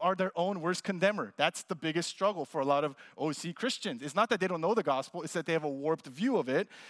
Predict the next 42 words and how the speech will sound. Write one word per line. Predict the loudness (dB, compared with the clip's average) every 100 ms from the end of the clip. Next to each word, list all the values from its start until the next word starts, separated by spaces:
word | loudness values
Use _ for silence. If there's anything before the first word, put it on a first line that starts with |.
| -16 -6
So | -4
shouldn't | 0 0 2 2
our | 2
posture | 2 0 0 -2 -4
of | -2
grace | 0 0 -4
be, | -2 2 2 2
and | -2
this | -2
is | -2
what | 2
Barnabas | 2 2 0
Piper | -2 -2 0
said, | 2 2
and | 0
Tom | -2 0
and | 0
I |
were | -2
just | -4 -4
really | -4
quiet | 0 -2 -2
'cause | -6
we | -6
were | -4
muted, | -4 -4 -6 -10 -20 -12
and | -8
we |
were | -8
just | -8
like, | -10
"Hmm," | -10 -10 -8
and | -8
this | -8 -12 -4
may | 0
have | 2 2
altered | -2 -2 -6
the | -8
trajectory | -4 -4 -4
of | -8
our | -8
church. | -4 -2 -2 -6